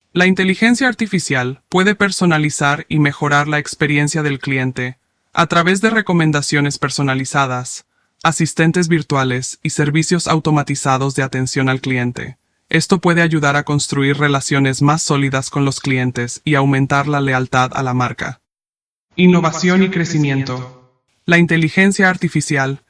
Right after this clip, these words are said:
es un motor clave de la innovación y el crecimiento empresarial. Al invertir en investigación y desarrollo en este campo, las empresas pueden descubrir nuevas oportunidades de negocio,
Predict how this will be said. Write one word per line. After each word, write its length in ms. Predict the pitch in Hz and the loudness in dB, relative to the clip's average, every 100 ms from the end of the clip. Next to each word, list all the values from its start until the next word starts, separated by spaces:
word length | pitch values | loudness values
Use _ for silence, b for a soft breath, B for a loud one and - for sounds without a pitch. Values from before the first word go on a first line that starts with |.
| _ - | _ -2
es 220 | 185 226 | 2 4
un 80 | 226 | 4
motor 460 | 190 - 180 190 | 4 2 0 0
clave 500 | - 165 170 185 185 | 0 2 2 0 -4
de 160 | 160 160 | 0 0
la 100 | 151 | 2
innovación 720 | 147 147 147 - 185 190 202 | 2 2 -2 0 2 2 0
y 120 | 165 | 0
el 160 | 160 151 | 0 2
crecimiento 640 | 156 143 147 147 165 175 170 | 0 -2 0 2 4 2 2
empresarial. 800 | 156 147 - 135 131 120 127 _ _ _ - | 0 -2 -2 -4 -2 -4 -6 _ _ _ 0
Al 160 | 170 | 4
invertir 420 | 170 165 160 202 220 | 6 4 2 2 4
en 120 | 220 | 4
investigación 840 | 202 175 170 151 - 160 139 131 | 4 2 0 -2 0 0 0 -2
y 100 | - | -2
desarrollo 580 | 156 147 151 147 160 147 | -2 0 -2 0 0 0
en 120 | 139 | 0
este 260 | 160 - 185 | 0 0 0
campo, 420 | 151 147 135 139 _ _ _ _ | 0 0 -2 -6 _ _ _ _
las 200 | 180 175 | -2 2
empresas 540 | 185 165 196 214 214 | 2 4 2 0 -6
pueden 400 | - 180 180 185 | 0 2 2 4
descubrir 600 | 175 160 - 147 151 151 - | 2 0 -4 -2 0 -2 2
nuevas 460 | 165 175 202 226 | 4 4 2 0
oportunidades 800 | 196 170 156 160 147 147 143 147 | -2 -2 -2 0 2 0 0 -2
de 100 | 147 | -2
negocio, 640 | 143 135 151 151 - 127 | -2 0 -2 -2 -4 -8